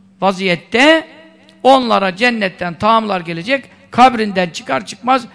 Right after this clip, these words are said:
yedirilecek, içirilecek. Hiç cennete girene kadar ne açlık hissedecek ne susuzluk çekecek. Cennetten onlara ipekler, libaslar,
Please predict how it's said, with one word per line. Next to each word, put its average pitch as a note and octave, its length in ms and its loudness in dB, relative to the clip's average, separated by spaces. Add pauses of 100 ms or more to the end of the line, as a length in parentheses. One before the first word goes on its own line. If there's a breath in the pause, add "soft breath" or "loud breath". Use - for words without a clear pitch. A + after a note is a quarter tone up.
(200 loud breath)
yedirilecek, A#3+ 600 4
içirilecek. G#3+ 600 -6
Hiç F4 260 -6
cennete C4 400 -2
girene B3 340 -2
kadar C4+ 400 -4
ne C#4 120 -2
açlık C4+ 420 -4
hissedecek B3 540 -8
ne C#4 120 -2
susuzluk G#3+ 480 -8
çekecek. - 380 -8 (2000 soft breath)
Cennetten A#3+ 540 0
onlara F#3 460 -2 (720)
ipekler, A3 600 0 (280)
libaslar, F#3+ 600 0